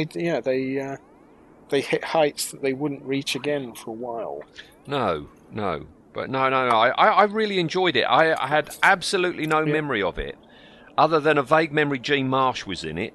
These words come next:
Speaker 2: That
Speaker 1: Yeah,
Speaker 2: proved to be
Speaker 1: that
Speaker 2: wrong.
Speaker 1: was
Speaker 2: And I
Speaker 1: wrong.
Speaker 2: knew Simon Callow was in it
Speaker 1: Yeah.
Speaker 2: as Charles Dickens, but that's all I knew.
Speaker 1: Well, I remember, like I say, I remember, I remember Simon Callow in it, and I remember liking his,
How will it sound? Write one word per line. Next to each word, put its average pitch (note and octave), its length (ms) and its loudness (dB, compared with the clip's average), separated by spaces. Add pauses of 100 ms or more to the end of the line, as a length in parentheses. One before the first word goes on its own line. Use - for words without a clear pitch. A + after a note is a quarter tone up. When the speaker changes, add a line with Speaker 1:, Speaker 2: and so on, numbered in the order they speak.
(120)
Speaker 2:
That B2 200 2
Speaker 1:
Yeah, B2+ 200 0
Speaker 2:
proved E2+ 160 -8
to G2+ 80 -10
be F2 140 -4
Speaker 1:
that - 20 -8
Speaker 2:
wrong. D#2+ 220 -2
Speaker 1:
was - 120 -8
Speaker 2:
And A2+ 140 2
I B2 60 2
Speaker 1:
wrong. C3 80 0
Speaker 2:
knew C#3 160 0
Simon B2+ 360 0
Callow A#2+ 360 2
was D#2+ 180 -10
in E2 140 -6
it F2+ 160 -4
Speaker 1:
Yeah. G#2 100 0
Speaker 2:
as G2 140 -2
Charles G2+ 320 -2
Dickens, G2 340 -6
but - 120 -12
that's C#3+ 220 -4
all D#3 180 -4
I D3+ 120 0
knew. F#3 320 -4 (320)
Speaker 1:
Well, E3+ 100 4
I G3+ 60 10
remember, G3+ 480 0
like G3 100 -4
I - 40 -4
say, F#3+ 140 -2
I F3 40 0
remember, G3+ 320 -2 (400)
I - 40 -10
remember G3 260 -6
Simon F#3 320 -4
Callow D#3 280 0
in G#2 120 -6
it, G2 40 -10
and G2+ 100 -12
I B2 40 -8
remember D3 320 -6
liking C#3+ 380 -2
his, B2+ 120 -8